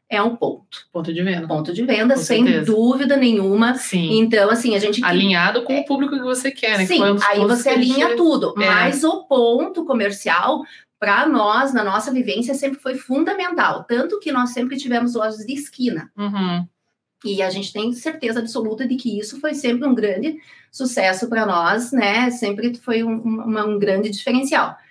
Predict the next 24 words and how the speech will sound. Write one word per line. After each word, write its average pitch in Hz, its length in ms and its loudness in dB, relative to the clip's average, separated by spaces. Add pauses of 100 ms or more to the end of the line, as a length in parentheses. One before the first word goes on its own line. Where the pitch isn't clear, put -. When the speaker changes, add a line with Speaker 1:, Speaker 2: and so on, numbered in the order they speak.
(360)
Speaker 1:
Então, 302 160 2
a 277 60 6
gente 240 380 2
queria 247 420 2
abrir 247 160 2
uma 185 180 0
loja, 220 480 2
mas 190 160 -2
não 185 80 -2
era 214 220 2
assim, 269 280 0
"Ah, 240 200 4
então 233 400 2
vamos 247 260 2
achar 233 160 -2
o 226 80 -2
bairro, 226 380 2
vamos, 247 420 0
a 208 140 -4
primeira 208 400 -2
loja 196 280 0
que - 80 -12
a 196 40 -8
gente 208 280 -8